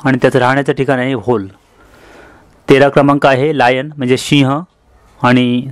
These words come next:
तो राहतो डेनमध्ये, डीईएन. चौदावा क्रमांक आहे हॉर्स, म्हणजे घोडा, त्याचं राहण्याचं ठिकाण आहे स्टेबल. पंधरा क्रमांक आहे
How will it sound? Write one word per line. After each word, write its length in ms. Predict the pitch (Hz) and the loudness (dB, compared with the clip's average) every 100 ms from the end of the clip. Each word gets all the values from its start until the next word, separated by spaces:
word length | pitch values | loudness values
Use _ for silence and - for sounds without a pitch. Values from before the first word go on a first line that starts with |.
| - | 0
तो 80 | 135 | 2
राहतो 560 | 123 131 143 139 147 - | 4 2 4 2 0 -4
डेनमध्ये, 640 | 147 123 135 131 107 104 101 | -2 2 2 2 0 -2 -4
डीईएन. 580 | 110 127 123 120 101 98 - - - - - - - - - - - - | 0 0 0 -2 -2 -6 -16 -20 -20 -20 -20 -20 -20 -20 -20 -16 -16 -4
चौदावा 400 | 131 131 147 147 | 0 2 4 2
क्रमांक 380 | 151 143 143 147 | 2 0 0 0
आहे 180 | 147 | 0
हॉर्स, 440 | 135 135 131 110 - | 0 0 0 -2 -10
म्हणजे 200 | 131 123 | -6 -2
घोडा, 380 | 117 123 127 123 143 _ _ _ - - - _ _ - - _ - - | 0 0 0 -4 -10 _ _ _ -20 -20 -20 _ _ -14 -14 _ -10 0
त्याचं 200 | 156 147 | 2 4
राहण्याचं 340 | 139 139 147 151 | 4 4 2 -2
ठिकाण 220 | - 127 143 | -2 0 0
आहे 180 | 143 | 0
स्टेबल. 480 | 151 - 131 117 95 92 - - _ _ _ - - | -4 0 0 0 -6 -10 -20 -20 _ _ _ -10 0
पंधरा 320 | 156 147 165 | 2 4 2
क्रमांक 380 | - 151 156 151 | 2 2 2 2
आहे 200 | 147 | 2